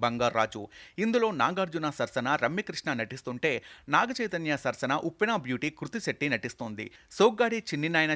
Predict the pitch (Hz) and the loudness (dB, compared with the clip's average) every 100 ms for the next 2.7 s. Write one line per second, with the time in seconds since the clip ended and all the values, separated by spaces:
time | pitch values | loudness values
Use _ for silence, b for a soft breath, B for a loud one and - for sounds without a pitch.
0 | 151 - 120 127 170 175 - 226 - 185 | -4 -2 0 0 0 2 2 0 2 0
1 | 165 147 127 160 151 139 131 131 123 147 | 4 4 2 -2 -4 0 0 0 0 0
2 | 127 104 160 208 127 - 139 | -2 2 2 2 -2 -2 -2